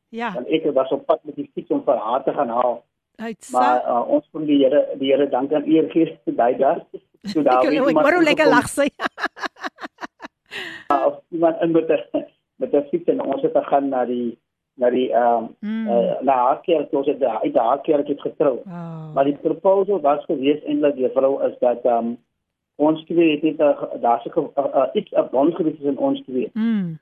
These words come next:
Speaker 2: Waar, ehm, ons ge-, geweet het dat ons, ons is vir mekaar. Baie het gedink ons laat hier maak nie.
Speaker 1: Mm.
Speaker 2: Maar soos u nou gesê het, daar is gesê veertig jaar terug, kan ek sê, waar die Here ons gedra het,
Speaker 1: Amen.
Speaker 2: waar die Here ons gehou het.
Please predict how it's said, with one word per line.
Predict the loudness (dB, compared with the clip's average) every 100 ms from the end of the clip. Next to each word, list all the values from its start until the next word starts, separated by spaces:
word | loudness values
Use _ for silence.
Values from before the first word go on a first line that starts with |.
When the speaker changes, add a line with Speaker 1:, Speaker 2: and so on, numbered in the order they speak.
| _ _
Speaker 2:
Waar, | 0 2 2 -4 _
ehm, | -4 -4 -4 -4
ons | 0 0 2
ge-, | 2 0 -4 -6
geweet | -4 -2 0
het | 0 2
dat | 2 0
ons, | 0 -2 -4 -6
ons | -6 -2
is | -2 -2
vir | 0
mekaar. | 0 0 0 2 0 -4 _ _ _ _ _ _
Baie | 0 2 2
het | 0
gedink | -2 0
ons | 0 0
laat | 0 0
hier | 0 -2
maak | 0 0 0
nie. | -2 -4 -6 _
Speaker 1:
Mm. | -8 -6
Speaker 2:
Maar | -6 -6
soos | -6 2
u | 4
nou | 6
gesê | 2 0 2
het, | 4
daar | 4 2
is | 0 -2
gesê | -2 -2 -2
veertig | 0 0 0
jaar | 0 0 -2
terug, | -2 -2 -2
kan | -4
ek | -4 0
sê, | 0 0 -6 _ _ _ _
waar | -4 -2
die | 2
Here | 2 2
ons | 0 -4
gedra | -4 -2 2 2
het, | 2
Speaker 1:
Amen. | 0 -4 -8 -6
Speaker 2:
waar | -4 -2
die | 0
Here | -2
ons | -2 -2
gehou | 0 0 2
het. | 0